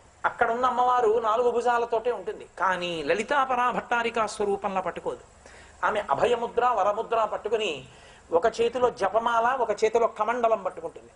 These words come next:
అభిరామి. అమ్మవారి పేరు అభిరామి,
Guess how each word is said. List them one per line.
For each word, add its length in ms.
అభిరామి. 480
అమ్మవారి 500
పేరు 380
అభిరామి, 580